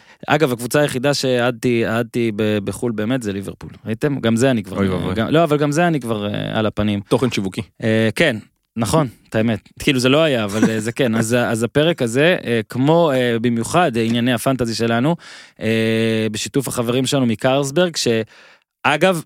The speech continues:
Speaker 1: אה, זה מולנו פה, הם עשו, כמו שאמרנו לכם בשבועות האחרונים, אה, מארזים של בקבוקי-, של כוסות,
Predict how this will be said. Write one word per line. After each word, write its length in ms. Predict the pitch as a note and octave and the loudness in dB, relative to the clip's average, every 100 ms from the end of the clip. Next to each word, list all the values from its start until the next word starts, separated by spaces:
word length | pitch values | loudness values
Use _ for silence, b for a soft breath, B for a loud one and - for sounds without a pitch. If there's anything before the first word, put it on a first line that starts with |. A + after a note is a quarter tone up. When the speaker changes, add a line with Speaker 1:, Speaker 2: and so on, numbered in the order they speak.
| _ | _
Speaker 1:
אה, 200 | C3 A#2+ A#2 | 0 2 2
זה 120 | A2+ | 4
מולנו 440 | A#2 B2+ E3+ F3 | 4 4 4 2
פה, 300 | - C3 D3+ B2 | 2 4 4 2
הם 100 | A#2 | 0
עשו, 280 | A2 D#3+ D3+ | 0 0 2
כמו 160 | C#3+ | 0
שאמרנו 280 | C#3 C#3 D3+ | 2 2 2
לכם 140 | C3+ | 2
בשבועות 420 | B2 A#2 A2+ C3 C#3 | 0 0 0 0 0
האחרונים, 580 | A2+ A#2 A#2+ D3 D#3 | -2 0 2 2 2
אה, 80 | C3 | 2
מארזים 640 | A#2 A2+ G#2+ G#2+ C3 D#3+ D3 b b b | 2 0 -2 0 2 2 -2 b b b
של 260 | - A#2 G#2+ | -2 0 0
בקבוקי-, 600 | A2 G2+ G#2+ - E3 D3 - | -2 -2 -2 2 2 2 0
של 220 | A#2+ A2+ - | -2 -2 0
כוסות, 540 | C3+ - - F#3 C#3 | 0 2 2 2 2